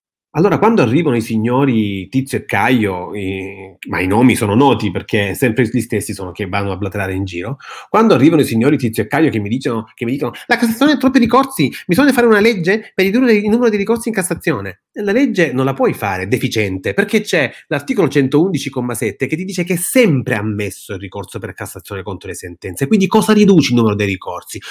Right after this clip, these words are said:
Come lo riduci il numero dei ricorsi? Devi cambiare la Costituzione per ridurre il numero dei ricorsi.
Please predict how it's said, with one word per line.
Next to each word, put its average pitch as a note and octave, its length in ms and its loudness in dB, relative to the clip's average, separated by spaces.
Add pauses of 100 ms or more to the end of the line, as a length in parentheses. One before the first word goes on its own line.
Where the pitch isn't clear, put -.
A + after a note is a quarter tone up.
(120)
Come F#3+ 220 6
lo F#3+ 100 8
riduci F3 380 6
il A#2 80 4
numero A#2 180 2
dei G#2 120 0
ricorsi? F2+ 640 -10 (420)
Devi F#2+ 140 -6
cambiare G2+ 320 0
la F#2 80 -2
Costituzione F#2+ 640 -2
per A2 100 -2
ridurre G2+ 280 -2
il G2 40 -4
numero G2 180 -6
dei F2+ 100 -10
ricorsi. - 540 -16